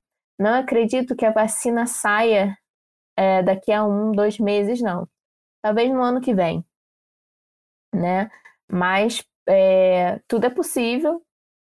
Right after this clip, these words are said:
e o que a gente precisa nesse momento é diminuir,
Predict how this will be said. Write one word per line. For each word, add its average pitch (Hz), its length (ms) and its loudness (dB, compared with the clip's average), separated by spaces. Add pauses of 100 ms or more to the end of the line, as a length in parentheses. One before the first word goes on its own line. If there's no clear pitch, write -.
(180)
e 214 400 -2 (340)
o 208 100 -4 (140)
que 226 100 -2
a 233 100 0
gente 247 260 -6
precisa 247 360 -4
nesse 220 380 -2
momento 226 760 -2
é 214 220 0
diminuir, 220 720 0